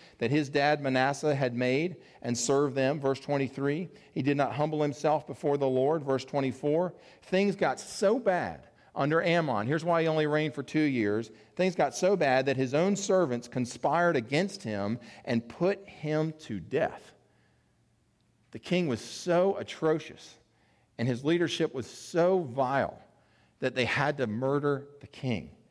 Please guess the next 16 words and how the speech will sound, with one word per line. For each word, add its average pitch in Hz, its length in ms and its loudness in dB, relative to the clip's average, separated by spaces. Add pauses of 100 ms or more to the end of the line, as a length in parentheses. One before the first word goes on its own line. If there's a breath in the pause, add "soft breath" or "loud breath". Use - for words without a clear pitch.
(760 soft breath)
But - 100 -10
what 160 160 0
a 160 60 2
different 160 520 -2
picture 165 320 0
we 139 120 2
get 151 260 0
when 135 100 -6
we 131 120 0
come 147 240 -2
to 135 100 -2
Josiah's 135 640 0
reign. 135 320 2
Going 135 220 0
back 139 240 0
to 123 100 -12